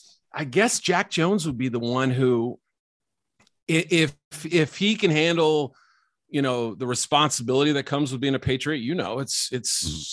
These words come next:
Speaker 1: Spartan work. <laughs> You know, I mean, it's hard being a Patriot because they demand a lot of you and physically, mentally, whatever. Uh,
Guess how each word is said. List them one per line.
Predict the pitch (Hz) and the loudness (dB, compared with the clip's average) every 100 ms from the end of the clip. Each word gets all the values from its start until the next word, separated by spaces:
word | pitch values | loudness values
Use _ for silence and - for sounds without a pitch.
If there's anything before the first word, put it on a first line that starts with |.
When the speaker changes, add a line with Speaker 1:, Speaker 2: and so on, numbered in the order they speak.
| - - | -10 0
Speaker 1:
Spartan | 127 147 127 | 0 2 2
work. | 131 190 - | 2 0 -2
<laughs> | - | -2
You | 139 | 0
know, | |
I | 185 | 2
mean, | 170 143 | 2 4
it's | 156 165 | 2 0
hard | - 151 220 110 | -2 2 2 0
being | 107 117 | -4 -4
a | 110 | -4
Patriot | 131 117 117 107 | -4 -4 -4 -6
because | 110 123 104 | -4 -6 -4
they | 127 | -2
demand | 120 117 120 147 131 | -2 0 0 0 0
a | |
lot | 113 123 143 | 0 0 0
of | 98 | -2
you | 95 87 | -6 -8
and | 95 92 - - - - | -10 -12 -16 -20 -20 -2
physically, | 160 139 131 104 | 0 2 0 -2
mentally, | 95 135 127 104 | 0 0 0 -4
whatever. | 98 123 143 92 - - _ | 0 2 2 0 -6 -20 _
Uh, | - | -16